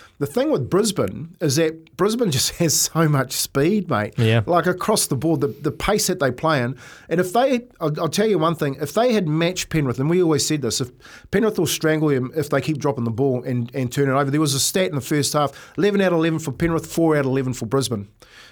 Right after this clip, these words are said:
Speaker 1: Yeah, and it was that type of game. They were, they were compl-, completing under fifty percent. <laughs> Um, Penrith were completing close to a hundred.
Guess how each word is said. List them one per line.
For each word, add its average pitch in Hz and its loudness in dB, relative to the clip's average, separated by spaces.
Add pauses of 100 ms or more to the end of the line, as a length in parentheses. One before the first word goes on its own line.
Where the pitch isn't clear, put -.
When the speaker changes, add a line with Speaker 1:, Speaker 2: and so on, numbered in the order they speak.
Speaker 1:
Yeah, 156 0 (180)
and 156 2
it 156 -2
was 147 2
that 202 0
type 165 2
of 123 -2
game. 151 2
They 165 4
were, 190 2 (120)
they 170 2
were 190 2
compl-, - -4
completing 139 -2
under 143 0
fifty - -4
percent. 135 -2
<laughs> 180 0 (320)
Um, 139 2
Penrith 180 0
were 127 0
completing 139 0
close 143 0
to 127 0
a 113 2
hundred. 139 -2